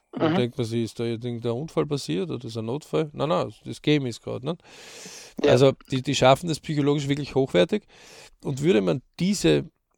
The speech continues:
Speaker 1: Beharrlichkeit und diese Intensität des Lernens, du musst ja beim Gamer einiges lernen, ähm, auf, auf das Lernen ummünzen, dann wäre das überhaupt kein Problem. Also dann hätten wir neunzig Prozent, die ohne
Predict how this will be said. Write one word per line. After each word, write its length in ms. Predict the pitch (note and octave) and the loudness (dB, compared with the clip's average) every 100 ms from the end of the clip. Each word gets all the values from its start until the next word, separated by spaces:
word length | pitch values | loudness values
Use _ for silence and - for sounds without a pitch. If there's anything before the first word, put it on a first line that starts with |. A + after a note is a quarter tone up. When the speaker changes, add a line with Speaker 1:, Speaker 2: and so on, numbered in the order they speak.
| - | -4
Speaker 1:
Beharrlichkeit 920 | - A#2 A2 D3+ D3+ - - A#2 A#2 B2 | 2 6 6 6 2 0 2 4 4 2
und 180 | A#2 | -6
diese 160 | A#2+ A#2 | -6 -6
Intensität 1200 | - F3+ - C#3 - A#2 - A#2+ D3 E3 - - - - _ A#2+ | -4 -4 -2 -4 -4 -10 -2 2 4 2 -2 -14 -16 -18 _ -10
des 140 | - | -2
Lernens, 560 | A2+ A#2 C#3+ E3 E3 - | 2 2 2 -4 -8 -12
du 260 | B2 A#2+ | -14 -12
musst 160 | A#2+ A2 | -12 -10
ja 60 | A#2+ | -8
beim 160 | B2 A2+ | -8 -8
Gamer 340 | - A#2 B2 | -8 -6 -4
einiges 360 | C#3 C#3 C3 - | -4 -4 -6 -6
lernen, 240 | C3 C#3 - - - - _ | -8 -8 -14 -20 -20 -20 _
ähm, 380 | C#3 B2 B2 B2 - | 0 2 2 -4 -8
auf, 280 | B2+ B2 - | -4 -4 -4
auf 120 | - | -8
das 220 | - A2 | -6 -2
Lernen 360 | A#2+ B2 B2+ A#2+ | 2 2 2 -2
ummünzen, 400 | D3+ F#3 - D3+ | -2 -2 -4 -6
dann 160 | C3+ | -2
wäre 140 | A#2+ A#2+ | 2 2
das 100 | A#2 | 2
überhaupt 300 | C3 C3+ - | 0 0 0
kein 140 | A#2+ | -4
Problem. 280 | A#2 G#2+ G#2+ | -2 -2 -4
Also 180 | A2 B2 | -4 -6
dann 140 | A2+ | -4
hätten 280 | A2 A2 A#2 | -4 -4 -6
wir 80 | A2+ | -4
neunzig 420 | G#2+ C3 C3 - | -2 -4 -8 -10
Prozent, 540 | A#2 A#2 A#2 A2 - A#2 | -12 -10 -10 -10 -12 -12
die 60 | |
ohne 320 | A2+ A#2 A2+ | -10 -10 -10